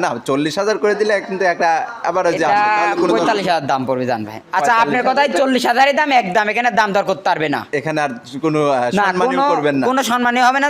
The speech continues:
Speaker 2: দাম ফোন দিবি, পছন্দ হবে,
Speaker 1: বুকিং করবে
Speaker 2: বুকিং
Speaker 1: শুধু।
Speaker 2: করবি, এটাই।
Speaker 1: আচ্ছা, তো এটা ছিল সিরিয়ালের এক নাম্বার, এটা একটু সাইড করে দিবেন। দ্বিতীয় নাম্বারে যা লাল টকটকে কালারের একটা গরু নিয়ে আসছেন, মাশাআল্লাহ।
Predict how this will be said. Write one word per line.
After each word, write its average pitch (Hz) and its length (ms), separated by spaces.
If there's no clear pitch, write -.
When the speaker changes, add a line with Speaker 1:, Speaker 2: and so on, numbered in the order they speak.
Speaker 2:
দাম 226 120
ফোন 226 200
দিবি, 285 180
পছন্দ 254 220
হবে, 302 160
Speaker 1:
বুকিং 147 260
করবে 139 160
Speaker 2:
বুকিং 220 160
Speaker 1:
শুধু। 196 120
Speaker 2:
করবি, 151 200
এটাই। 156 220
Speaker 1:
আচ্ছা, - 180
তো - 120
এটা 127 180
ছিল 131 120
সিরিয়ালের 131 360
এক - 60
নাম্বার, 165 240
এটা 139 120
একটু 147 160
সাইড 151 240
করে 160 220
দিবেন। 208 200
দ্বিতীয় 175 320
নাম্বারে 160 340
যা 190 60
লাল 156 180
টকটকে 151 420
কালারের 147 300
একটা 139 140
গরু 127 200
নিয়ে 131 120
আসছেন, 185 260
মাশাআল্লাহ। 147 400